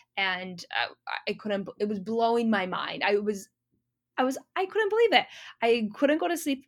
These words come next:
that night specifically because it, there were so many connections that I was making and I was seeing it through that lens in every aspect of my life. It was like, "This is it. This is,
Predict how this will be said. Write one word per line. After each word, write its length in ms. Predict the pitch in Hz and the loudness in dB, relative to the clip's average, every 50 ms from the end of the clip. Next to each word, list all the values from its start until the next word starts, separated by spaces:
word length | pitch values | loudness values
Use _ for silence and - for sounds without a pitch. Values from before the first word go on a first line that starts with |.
| - | -12
that 220 | - 208 214 202 196 | -2 2 2 2 4
night 240 | 202 196 196 208 214 | 2 0 0 0 -2
specifically 800 | - - 220 - - 240 226 226 233 226 - 185 170 196 202 | -6 -10 -10 -4 -4 -4 -2 -2 -4 -4 -4 -6 -6 -4 -6
because 800 | 214 226 220 220 - 226 196 190 190 196 180 - - - - - _ _ _ _ _ _ _ _ _ _ _ _ _ _ - - - - _ - | -6 -6 -10 -6 -2 -2 0 0 -2 -4 -8 -10 -10 -12 -14 -18 _ _ _ _ _ _ _ _ _ _ _ _ _ _ -20 -20 -20 -20 _ -8
it, 180 | - 220 202 | -6 -6 -2
there 100 | 190 226 | 0 0
were 80 | 226 233 | 0 0
so 300 | 233 - - - 226 233 | -2 -4 -2 0 0 2
many 220 | 254 262 254 240 | 2 2 0 -2
connections 540 | 240 - 214 202 185 - - - 233 240 226 | -4 -4 -6 -6 -6 -6 -6 -8 -6 -6 -4
that 100 | 226 190 | -4 -2
I 140 | 190 190 185 | 0 -2 -2
was 160 | 185 185 175 | -2 -6 -8
making 500 | 185 175 175 175 - 240 247 269 277 294 285 - - - - | -6 -8 -8 -6 -6 -2 0 2 2 0 -2 -8 -20 -20 -12
and 100 | - 202 | -4 -2
I 80 | 202 196 | -2 0
was 140 | 196 196 - | 0 -2 -4
seeing 440 | - - - 196 196 214 247 254 240 | -6 -8 -8 -6 -4 -2 0 0 -2
it 120 | 247 - | -2 -6
through 140 | - 214 202 | -10 -6 -4
that 200 | 214 190 - - | -4 -4 -4 -4
lens 300 | 180 175 190 240 254 247 | -8 -6 -4 -4 -4 -4
in 120 | 220 - - - | -6 -10 -12 -12
every 200 | 208 226 220 208 | -6 -6 -4 -4
aspect 380 | 180 180 180 - - 214 214 | -4 -4 -6 -6 -8 -12 -10
of 60 | 214 208 | -10 -10
my 160 | 196 180 180 | -8 -8 -8
life. 440 | 175 170 175 208 277 311 302 - - _ - - - - _ _ - | -6 -4 -2 -2 -2 -4 -4 -8 -20 _ -20 -20 -20 -20 _ _ -4
It 100 | 208 214 | -2 -2
was 160 | 208 202 202 | -2 -2 -2
like, 180 | 190 190 180 175 | -2 -4 -2 -2
"This 160 | 202 202 202 | -4 -4 -4
is 140 | 180 170 175 | -6 -6 -4
it. 220 | 180 - - - - | -4 -4 -4 -6 -6
This 160 | 185 185 - | -8 -8 -8
is, 260 | 185 185 175 175 - | -8 -10 -10 -12 -16